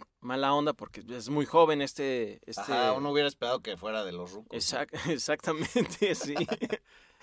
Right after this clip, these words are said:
Speaker 1: Y, pues, no, pues, ojalá que salga bien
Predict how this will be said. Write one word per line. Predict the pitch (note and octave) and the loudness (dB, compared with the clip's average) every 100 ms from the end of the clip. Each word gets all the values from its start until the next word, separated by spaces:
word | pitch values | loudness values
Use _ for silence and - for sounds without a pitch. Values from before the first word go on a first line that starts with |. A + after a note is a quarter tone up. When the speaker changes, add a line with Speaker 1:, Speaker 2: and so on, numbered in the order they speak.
| C#4+ B3 F#3 | -14 -14 -12
Speaker 1:
Y, | C#3+ D3 C#3+ C#3+ | -4 0 2 2
pues, | - C3 | -2 -4
no, | C#3+ D#3+ E3+ | 2 6 6
pues, | D#3+ D3 | 2 -2
ojalá | C#3 D#3 D#3+ | 2 4 4
que | D#3+ F3+ D3+ A#2 G#2+ - - | 4 2 4 4 0 -8 -18
salga | - C#3+ C#3+ D3+ | -4 0 2 2
bien | C3+ C3 D#3 | 2 0 0